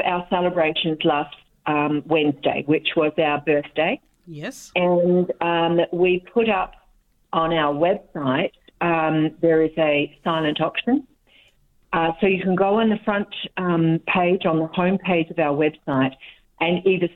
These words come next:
Speaker 1: scan the Q R code or simply click on the Q R code,
Speaker 2: Right.
Speaker 1: and that will take you through to the, um, to the, the silent auction.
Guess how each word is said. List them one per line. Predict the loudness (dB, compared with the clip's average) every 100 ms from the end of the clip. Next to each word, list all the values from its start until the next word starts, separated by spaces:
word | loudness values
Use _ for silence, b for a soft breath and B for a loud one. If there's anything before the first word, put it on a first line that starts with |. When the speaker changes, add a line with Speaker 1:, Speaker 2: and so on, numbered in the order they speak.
| _
Speaker 1:
scan | -2 0 2
the | 0
Q | -2 -2 0
R | 0 -2
code | -6 -2 0 0 -2
or | -4 -6 -6
simply | -2 -2 -2 -4 -4
click | -2 -2 0
on | -2
the | -2
Q | -2 0 0
R | 0
code, | -4 -4 -2 0 -2 -10
Speaker 2:
Right. | -12 -10 -10
Speaker 1:
and | -4
that | -4 0
will | -2 -2 -2
take | -2 -2
you | -4 -2
through | 0 0 0
to | -2
the, | 0 2 2 0 -2
um, | -2 0 0 0 -2 _ -2
to | 0
the, | 2 0 -2 _
the | -6 -4
silent | -4 0 2
auction. | 0 0 -4 -6